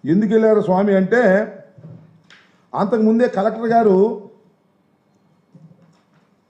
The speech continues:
అక్కడ జరుగుతున్నటువంటి ఈ పీడీఎస్ రైస్ బియ్యాన్ని ఒక షిప్లో వెళుతుంటే దాన్ని పట్టుకున్నారనే వార్త వచ్చింది. కలెక్టర్ గారే సాక్షాత్తు వెళ్ళాడు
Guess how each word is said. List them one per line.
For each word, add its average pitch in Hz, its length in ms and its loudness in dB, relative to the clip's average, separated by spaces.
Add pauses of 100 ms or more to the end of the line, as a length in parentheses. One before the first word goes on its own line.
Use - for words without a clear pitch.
(280)
అక్కడ 196 220 0
జరుగుతున్నటువంటి 196 1300 -2 (1400)
ఈ 165 1080 -4 (120)
పీడీఎస్ 220 480 -2
రైస్ 190 280 -4
బియ్యాన్ని 170 680 -4 (1400)
ఒక 170 280 -2
షిప్లో 226 420 -6
వెళుతుంటే 175 880 -6 (320)
దాన్ని 147 240 -8
పట్టుకున్నారనే 156 640 -10
వార్త 123 340 -14
వచ్చింది. 87 400 -18 (840)
కలెక్టర్ 170 300 -8
గారే 170 160 -6
సాక్షాత్తు 147 600 -8
వెళ్ళాడు 135 560 -6